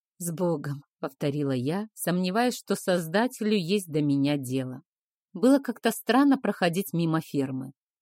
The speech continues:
Четыре года я ежедневно проделывала этот путь, а теперь наблюдала за тем, кто прикладывал пропуск,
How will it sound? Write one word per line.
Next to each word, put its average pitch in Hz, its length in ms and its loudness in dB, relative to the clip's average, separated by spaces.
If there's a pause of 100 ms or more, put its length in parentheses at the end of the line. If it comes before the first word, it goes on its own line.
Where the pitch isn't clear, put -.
(160)
Четыре 302 500 0
года 151 640 0
я 156 180 0
ежедневно 180 920 2 (320)
проделывала 233 720 4
этот 190 300 -2 (100)
путь, 127 320 -6 (300)
а 202 100 2
теперь 320 440 0
наблюдала 277 720 6
за 269 180 4
тем, 359 320 -6 (500)
кто - 300 0
прикладывал 240 720 2
пропуск, 214 720 -2